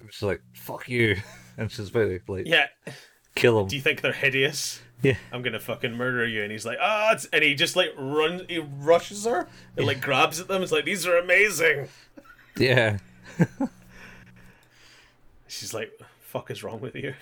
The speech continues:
Speaker 2: <laughs>
Speaker 1: Pretty much. Uh, and then she receives the hands. Um,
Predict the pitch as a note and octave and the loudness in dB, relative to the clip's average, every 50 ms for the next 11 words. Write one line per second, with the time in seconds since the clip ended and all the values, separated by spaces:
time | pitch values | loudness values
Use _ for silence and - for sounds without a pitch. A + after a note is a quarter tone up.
0 | - - - - - - - - - - - - B2 A2+ - - G#2+ G2+ - - | -14 -14 -14 -16 -20 -20 -20 -20 -20 -20 -8 -4 -2 -2 -2 -2 -4 -6 -6 -6
1 | - A4 - - - - - - _ _ _ _ _ _ _ _ _ - - - | -6 -6 -6 -6 -8 -20 -20 -20 _ _ _ _ _ _ _ _ _ -16 -14 -14
2 | - - - - - - _ - - - C3 B2+ A#2+ A#2 A2+ - B2 A#2 G#2+ G#2+ | -14 -14 -16 -20 -20 -20 _ -14 -6 -2 0 2 2 2 2 0 -2 -2 0 0
3 | A2 A2 G2 - - G#2+ F#2+ F#2+ - - A#2+ A2+ F#2 - - F#2 E2+ F2 E2+ E2 | 0 0 -2 -2 -2 -2 -2 -4 -4 -2 -2 -2 -2 -2 -4 -4 -2 -2 -4 -4
4 | E2 D#2+ - - - - _ _ _ _ _ _ _ _ _ A#2 G2 F#2+ F#2 F2+ | -6 -8 -12 -16 -20 -20 _ _ _ _ _ _ _ _ _ -14 -12 -10 -8 -8
5 | F2 E2+ E2 E2+ | -8 -8 -10 -12